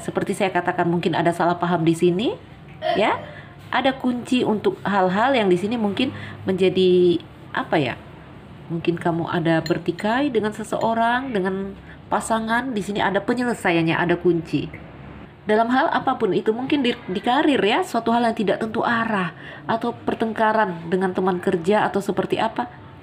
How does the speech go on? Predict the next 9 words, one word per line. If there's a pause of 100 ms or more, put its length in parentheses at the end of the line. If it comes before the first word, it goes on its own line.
(180)
ada (480)
penyelesaian.
Karena
di
sini
saya
melihat
ada
argumentasi